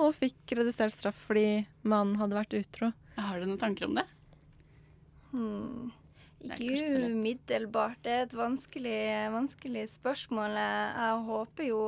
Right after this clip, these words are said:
Speaker 3: eh, eh, at, eh, samfunnet hadde reagert med like stor misnøye da. La oss si det sånn, vold er aldri berettiget i et forhold uansett hvilken part det er som utøver volden da. Eh, så det er jo det man kan håpe på.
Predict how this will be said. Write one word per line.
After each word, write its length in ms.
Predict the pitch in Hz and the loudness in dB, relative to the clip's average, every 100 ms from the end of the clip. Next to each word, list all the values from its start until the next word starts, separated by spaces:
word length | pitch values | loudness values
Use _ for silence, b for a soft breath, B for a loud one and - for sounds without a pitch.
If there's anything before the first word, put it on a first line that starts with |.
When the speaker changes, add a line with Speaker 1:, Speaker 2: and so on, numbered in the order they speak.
| 214 | 2
Speaker 3:
eh, 400 | 208 208 208 214 220 B B B B - | 0 0 -2 -2 -6 B B B B -6
eh, 560 | 233 233 226 233 233 - - 233 | -4 -2 -2 -2 -4 -6 -6 -8
at, 340 | - - - | -8 -20 -4
eh, 420 | 226 214 214 220 240 | -2 0 -2 -2 -4
samfunnet 600 | 262 240 226 233 247 226 220 | -4 -4 -4 -2 0 0 0
hadde 240 | 214 226 | -2 -2
reagert 600 | 220 214 214 220 226 226 | 0 0 0 0 0 0
med 120 | 233 226 | 0 0
like 360 | 240 262 262 | 0 -2 -4
stor 200 | 240 247 | -4 -2
misnøye 680 | 233 285 - - 311 214 - | 0 0 -2 -2 0 0 0
da. 140 | - | -2
La 200 | 247 247 | 2 2
oss 100 | 247 | 2
si 140 | - 233 | -2 -4
det 120 | 233 | -2
sånn, 260 | 294 277 226 | 2 2 4
vold 180 | 247 233 | 2 4
er 60 | |
aldri 280 | - 226 254 | 4 2 0
berettiget 720 | 220 214 220 - 226 220 - 226 B B | 0 0 0 -4 -6 0 -2 -2 B B
i 100 | - | 2
et 100 | 233 | 2
forhold 380 | 226 240 233 220 | 4 2 2 2
uansett 440 | 214 214 220 247 - | 2 2 0 -4 -2
hvilken 320 | 220 214 220 | -4 -4 -4
part 240 | 233 226 | -6 -4
det 100 | 233 | -4
er 40 | 226 | -2
som 220 | 226 220 | -4 -4
utøver 400 | 226 233 220 214 | -4 -2 -2 0
volden 360 | 247 247 220 - | 0 0 -4 -6
da. 120 | 233 - b b b b - | -8 -8 b b b b -4
Eh, 300 | 233 220 220 | -2 0 -2
så 180 | 226 220 | -4 2
det 100 | 262 | 4
er 200 | 214 208 | 4 2
jo 60 | |
det 140 | 214 214 | 2 0
man 140 | 214 | -2
kan 120 | - | -4
håpe 240 | 220 226 - | -6 -6 -8
på. 180 | - | -8